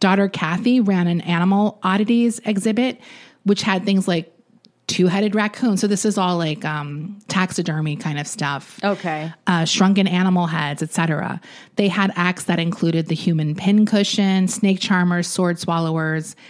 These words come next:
Speaker 1: uh, stuff like that. So it was
Speaker 2: Yeah.
Speaker 1: more stuff like that. And, and young Glenn, who is, uh, Teresa's son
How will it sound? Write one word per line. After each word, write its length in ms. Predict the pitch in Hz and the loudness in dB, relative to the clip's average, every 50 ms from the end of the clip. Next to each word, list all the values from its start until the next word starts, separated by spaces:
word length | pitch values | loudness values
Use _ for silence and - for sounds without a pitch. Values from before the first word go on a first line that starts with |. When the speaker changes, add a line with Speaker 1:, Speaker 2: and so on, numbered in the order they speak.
| - - - - _ _ - | -20 -20 -20 -20 _ _ -4
Speaker 1:
uh, 200 | 170 160 147 143 | -4 -2 -2 -6
stuff 260 | - - 220 208 - | -2 -2 -2 0 0
like 160 | 190 170 170 | -2 -2 0
that. 320 | - 160 156 151 143 - - | -2 -2 -2 -2 -6 -8 -2
So 120 | - 233 | 0 2
it 60 | 220 | 2
was 100 | 226 202 | 4 4
Speaker 2:
Yeah. 80 | 196 240 | 4 4
Speaker 1:
more 140 | 240 233 214 | 4 2 2
stuff 220 | - - 196 - | 0 0 -2 0
like 200 | - 170 165 - | -2 -4 -4 -2
that. 340 | - 170 160 156 156 156 - _ | -2 0 0 0 -2 -4 -4 _
And, 240 | 190 185 175 175 180 - | -2 0 0 0 0 2
and 180 | 208 214 214 | 4 6 6
young 240 | 214 220 226 233 226 | 6 6 6 4 4
Glenn, 520 | 208 220 262 320 302 226 214 220 220 214 - - _ _ _ - | 4 4 4 4 4 4 4 4 2 2 -2 -8 _ _ _ -4
who 260 | - 208 196 190 185 | -2 0 2 2 2
is, 440 | 180 170 180 175 175 170 170 - - - | 0 0 0 0 0 0 -2 -4 -8 -6
uh, 160 | - 160 160 160 | -4 -2 -2 -2
Teresa's 460 | - - 233 247 254 - - 226 208 | -2 0 0 0 0 2 0 -2 0
son 500 | - 190 170 170 170 170 170 165 156 151 | 2 0 0 2 2 0 0 -2 -4 -8